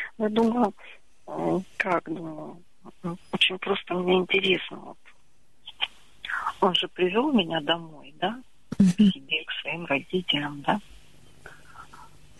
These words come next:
Speaker 1: А другой девушке рассказывает, что у него нет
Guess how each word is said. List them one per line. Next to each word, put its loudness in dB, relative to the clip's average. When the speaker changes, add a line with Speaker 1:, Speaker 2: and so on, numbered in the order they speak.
Speaker 1:
А 0
другой 2
девушке -2
рассказывает, -4
что -4
у -12
него -12
нет -14